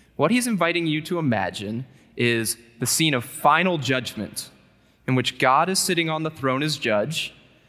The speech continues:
and you're standing there finding out if you're guilty or not. Right?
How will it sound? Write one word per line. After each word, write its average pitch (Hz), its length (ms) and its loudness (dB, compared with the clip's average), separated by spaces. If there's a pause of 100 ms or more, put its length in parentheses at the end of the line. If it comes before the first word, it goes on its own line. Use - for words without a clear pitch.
(160)
and 113 180 2
you're 151 200 4
standing 143 480 0
there 107 340 0 (340)
finding 131 320 2
out 131 140 -2
if 120 100 -6
you're 135 140 0
guilty 117 420 -2
or 92 60 -2
not. - 340 -10 (1200)
Right? - 240 -2